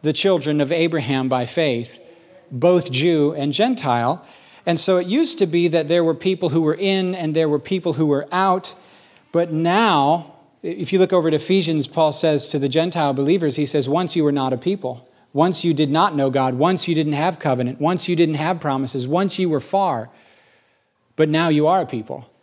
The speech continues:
Now you have covenant. Now you have promises. Now you're here. Now you're in and not out. Now you're qualified.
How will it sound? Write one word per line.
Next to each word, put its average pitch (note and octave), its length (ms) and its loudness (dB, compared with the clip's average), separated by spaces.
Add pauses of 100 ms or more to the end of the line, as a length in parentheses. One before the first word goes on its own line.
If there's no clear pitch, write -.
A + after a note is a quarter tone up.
(280)
Now D#3 180 2
you D#3 180 0
have D#3+ 260 -2
covenant. B2 380 -2
Now D3+ 140 2
you D3+ 160 2
have D#3 280 0
promises. C3 480 -4
Now D3 300 0
you're D3 200 0
here. F3 420 0
Now D3 260 2
you're C#3 340 0
in E3 580 2
and C#3 160 -2
not D3 200 2
out. B2+ 240 0
Now D#3 240 0
you're D#3 160 0
qualified. D3 760 -2